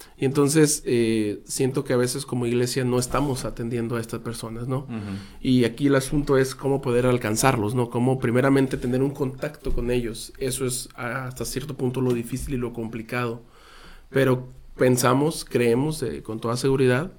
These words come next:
Speaker 1: claramente está, pues, tomados de la mano de Dios, que una de las cosas que necesitamos hacer es hacer amigos. O sea,
Speaker 2: Ujú.
Speaker 1: el plan y el método de Jesús, ¿no? Poder, antes de hablar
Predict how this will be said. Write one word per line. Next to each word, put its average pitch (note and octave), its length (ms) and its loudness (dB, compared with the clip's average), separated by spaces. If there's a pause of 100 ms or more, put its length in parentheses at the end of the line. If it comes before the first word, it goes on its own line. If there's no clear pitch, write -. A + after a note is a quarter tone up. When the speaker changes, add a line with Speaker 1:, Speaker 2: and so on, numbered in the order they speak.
(460)
Speaker 1:
claramente B2+ 520 4
está, B2+ 240 -2
pues, C3+ 140 -2
tomados A2+ 320 -2
de B2 80 0
la A#2 60 0
mano A2+ 200 0
de B2+ 100 2
Dios, B2+ 340 2
que G#2+ 500 -2
una C#3 180 -2
de C3+ 80 2
las B2 220 2
cosas C3 360 -2
que A2+ 200 -4
necesitamos B2 640 -2
hacer A#2+ 260 -2
es B2+ 220 -4
hacer C#3 240 -6
amigos. C#3+ 520 -4 (100)
O A2+ 60 -12
sea, B2+ 120 -4
Speaker 2:
Ujú. B2+ 80 -2
Speaker 1:
el B2+ 60 -6
plan C3+ 280 0
y C#3 100 0
el B2 120 0
método B2 320 0
de A#2 100 -2
Jesús, A#2+ 320 -6
¿no? B2+ 220 -4 (420)
Poder, C3 360 2 (100)
antes D3 420 2
de C#3+ 100 2
hablar C3 540 0